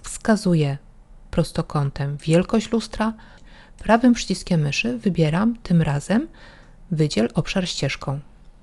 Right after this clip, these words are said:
Obszar został wydzielony. Przy pomocy pipety podczytuję parametry lustra na sąsiedniej ścianie i kubełkiem przenoszę w miejsce wydzielonej przestrzeni.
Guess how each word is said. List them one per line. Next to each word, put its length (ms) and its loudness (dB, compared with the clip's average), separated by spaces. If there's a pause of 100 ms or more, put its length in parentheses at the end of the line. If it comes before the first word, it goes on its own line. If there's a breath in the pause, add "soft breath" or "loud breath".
(180)
Obszar 320 0
został 380 -2
wydzielony. 720 2 (1400 soft breath)
Przy 140 -6
pomocy 400 6
pipety 400 -2
podczytuję 580 0
parametry 640 -2 (120)
lustra 440 -4 (380)
na 100 -2
sąsiedniej 500 -4
ścianie 460 2 (540 soft breath)
i 40 -20
kubełkiem 640 2
przenoszę 600 0 (520 soft breath)
w 100 -8
miejsce 460 -2
wydzielonej 600 -2
przestrzeni. 600 -6